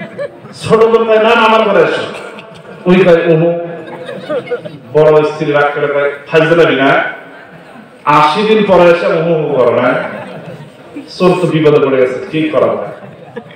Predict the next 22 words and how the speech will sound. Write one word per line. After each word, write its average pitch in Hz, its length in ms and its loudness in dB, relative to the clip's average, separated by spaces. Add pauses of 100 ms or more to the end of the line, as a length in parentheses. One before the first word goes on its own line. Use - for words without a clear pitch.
(220)
চোর 175 220 2
নড়তেছে 170 420 2
না। 135 80 -6 (760)
বড় 143 160 2
জনে 156 300 4
মনে 160 160 2
করতেছে, 156 340 2
"এই 170 220 4
ছোট, 160 100 -2 (640)
হেরেকিনের 160 460 2
পাওয়ারটা 160 300 4
বাড়ায় 160 400 0
দিতে - 140 -4
হবে, - 340 -4 (440)
এতদিন 151 420 4
পরে 151 140 4
এসে 151 160 2
কিসের - 300 0
ওহো 127 220 2
ওহো? 117 260 -10 (420)
বাড়ায় 143 260 2
দে।" - 380 -2